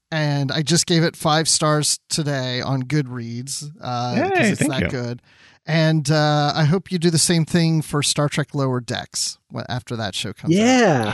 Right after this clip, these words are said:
Speaker 3: <laughs>
Speaker 2: Yeah. No, I mean, that's, you know, that, that's definitely why I think that, that, uh, Saturday Morning Trek is gonna have to come back, because we actually will have new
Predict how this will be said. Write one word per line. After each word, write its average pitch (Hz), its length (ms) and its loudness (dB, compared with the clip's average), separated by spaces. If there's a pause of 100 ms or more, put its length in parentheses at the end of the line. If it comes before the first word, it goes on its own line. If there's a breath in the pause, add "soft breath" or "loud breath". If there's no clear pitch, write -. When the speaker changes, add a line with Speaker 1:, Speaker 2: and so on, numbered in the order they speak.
(120)
Speaker 3:
<laughs> - 160 -8
Speaker 2:
Yeah. 180 420 4
No, 180 220 4
I 185 100 4
mean, 160 160 4
that's, 143 400 2
you 151 60 4
know, 110 240 4
that, 120 340 2
that's 143 220 2
definitely 180 400 0
why 113 360 4
I 101 140 4
think 107 240 0
that, - 320 -2
that, 95 320 -2
uh, 90 300 0
Saturday 113 340 4
Morning 104 220 4
Trek 156 260 0
is 202 100 -2
gonna 95 140 0
have 95 160 -2
to - 80 -10
come 95 160 -6
back, 85 260 -6
because 92 280 -8
we 95 160 -4
actually 98 240 -2
will 101 120 -2
have 101 200 0
new 127 480 4